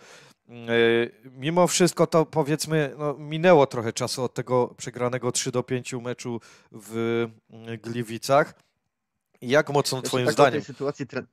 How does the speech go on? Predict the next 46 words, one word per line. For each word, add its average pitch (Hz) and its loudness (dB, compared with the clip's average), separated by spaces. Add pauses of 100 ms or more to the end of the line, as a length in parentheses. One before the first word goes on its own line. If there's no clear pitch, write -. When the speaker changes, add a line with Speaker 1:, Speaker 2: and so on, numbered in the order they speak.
Speaker 2:
trenerskiej 127 -6
Speaker 1:
No, 143 2
Speaker 2:
może 87 -2
Speaker 1:
no. 85 2
Speaker 2:
właśnie, 90 -2
bo 104 -4
to 139 0
jest 139 0
taka 143 0
troszkę 139 0 (280)
analogiczna 113 -2
sytuacja, 113 -2
jak 92 0
była 95 2
kiedyś 92 0
w - -6
Manchesterze 90 0
United, 73 -6
tak? 90 2
Ciężko 107 0
jest 90 2
wejść 95 2
kolejnemu 92 0
trenery-, 90 2 (100)
trenerowi 90 2
w 90 -8
buty 92 -2
Sir 90 2
Alexa 87 2
i 98 -4
tak 92 -4
samo 92 -2
teraz, 90 0
e, 92 2
trener 92 -2
Szwarga 87 0
wchodzi 87 -4
w 87 -8
buty 90 0 (340)
Marka 92 0
Pawszuna, 113 0
który 95 0
Speaker 1:
Mhm. 110 4
Speaker 2:
był 92 0
niekwestionowanym 92 -2
liderem 92 2